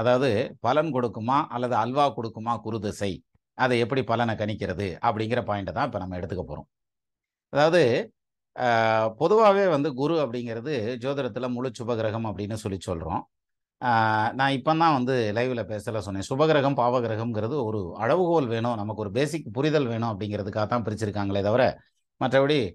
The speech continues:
சுபகிரகம்னா சுபத்தையே தான் செய்யும், பாவகிரகம்னா பாவத்தையே செய்யணும்னு அர்த்தம் இல்ல. மைசூர் பாக்கு, ஜிலேபிங்கிறது நல்ல ஐட்டம், ஆனா அதை சுகர் பேஷண்ட் சாப்பிட முடியாதுல்ல. அது மாதிரி இதுல கெட்டதும் இருக்கு, அதுல நல்லதும் இருக்கு. So, அந்த மாதிரி ரெண்டு பக்கமும் கலந்து வர்றதுங்கிறதுனால குரு தசை சிலருக்கு வந்து மிகுந்த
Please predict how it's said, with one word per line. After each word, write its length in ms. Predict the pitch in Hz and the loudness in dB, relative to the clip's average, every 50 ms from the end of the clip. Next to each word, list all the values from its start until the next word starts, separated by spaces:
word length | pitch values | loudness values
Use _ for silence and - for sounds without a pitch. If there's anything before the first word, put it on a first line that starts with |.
| - _ _ _ - - | -10 _ _ _ -12 -8
சுபகிரகம்னா 600 | - 139 160 160 151 143 131 127 120 123 139 135 123 - | -2 0 2 2 2 2 2 0 0 -2 -2 -4 -4 -4
சுபத்தையே 600 | 120 120 131 127 110 107 - _ - 131 131 131 131 131 | -4 -4 -4 -4 -4 -8 -12 _ -4 0 0 2 2 2
தான் 120 | 127 120 - | 0 -2 -4
செய்யும், 220 | 104 113 127 127 123 | -8 -8 -4 -2 0
பாவகிரகம்னா 440 | 123 127 127 120 110 107 117 135 127 120 | 0 2 2 0 -2 -2 -4 -4 -4 -2
பாவத்தையே 340 | 113 113 117 107 117 117 101 107 | -4 -4 -4 -4 -6 -6 -6 -6
செய்யணும்னு 260 | 98 101 104 110 101 | -8 -6 -4 -4 -6
அர்த்தம் 240 | 82 78 90 87 80 | -6 -6 -8 -8 -8
இல்ல. 100 | 82 80 - _ _ _ _ _ _ _ _ _ | -8 -10 -10 _ _ _ _ _ _ _ _ _
மைசூர் 380 | 95 113 135 127 165 165 139 127 | -4 -4 0 0 2 2 4 4
பாக்கு, 200 | 139 135 131 151 127 | 2 2 2 2 2
ஜிலேபிங்கிறது 520 | 127 139 139 123 135 131 131 135 135 131 127 117 | 2 2 2 0 0 -2 0 0 0 0 -2 -2
நல்ல 140 | 107 117 131 123 | -2 0 0 0
ஐட்டம், 260 | 101 82 90 98 117 - _ _ _ _ _ _ - | -2 -2 -6 -8 -10 -10 _ _ _ _ _ _ -6
ஆனா 160 | 127 135 151 147 143 | -2 0 2 4 4
அதை 140 | 135 135 127 107 | 4 2 2 0
சுகர் 260 | - 151 180 175 147 165 | 0 2 2 2 4 2
பேஷண்ட் 300 | 151 127 135 127 101 113 | 2 0 0 -4 -2 -2
சாப்பிட 200 | 110 113 113 110 104 | -2 -2 -2 -4 -6
முடியாதுல்ல. 380 | 98 98 95 90 87 95 104 110 101 - 107 107 113 | -6 -6 -6 -6 -6 -6 -6 -6 -6 -6 -8 -6 -4
அது 100 | 117 120 131 | 0 0 2
மாதிரி 140 | 139 135 135 117 | 2 2 2 0
இதுல 160 | 110 113 110 101 - | 0 0 -2 -2 -2
கெட்டதும் 340 | 107 104 131 135 143 151 143 | -2 0 0 2 2 2 0
இருக்கு, 200 | 123 101 139 156 180 - 135 | 0 -2 -4 -6 -4 -2 -2
அதுல 180 | 131 127 123 113 107 110 | 0 0 0 -2 -2 -2
நல்லதும் 280 | 113 120 117 123 123 101 | -2 -2 -2 -4 -4 -6
இருக்கு. 180 | 82 - 104 - _ _ _ _ _ _ _ _ _ - | -8 -10 -14 -18 _ _ _ _ _ _ _ _ _ 0
So, 40 | 156 151 135 135 | 4 4 4 6
அந்த 100 | 143 143 143 | 4 4 4
மாதிரி 140 | 156 156 156 127 135 | 4 4 4 4 2
ரெண்டு 140 | 143 151 160 160 | 2 2 2 2
பக்கமும் 320 | 147 156 165 160 151 131 | 0 0 -2 -2 0 2
கலந்து 220 | 120 123 123 123 117 107 | 2 2 2 0 0 -2
வர்றதுங்கிறதுனால 640 | 101 107 98 117 123 117 104 90 104 107 113 123 151 147 95 71 - _ _ _ _ _ _ _ - 135 135 | -2 -4 -4 -6 -6 -6 -6 -4 -4 -4 -2 0 0 0 0 -2 -8 _ _ _ _ _ _ _ -8 -2 2
குரு 140 | 175 220 233 196 | 4 4 4 6
தசை 220 | 185 139 - 156 143 - | 4 4 4 0 -2 -2
சிலருக்கு 340 | 139 120 123 117 117 101 113 113 | 0 0 0 0 0 -2 -4 -4
வந்து 160 | 131 143 143 120 98 110 131 131 | -4 -2 -2 -2 -2 -4 -6 -6
மிகுந்த 260 | 127 131 160 160 160 | -6 -4 -2 -2 -2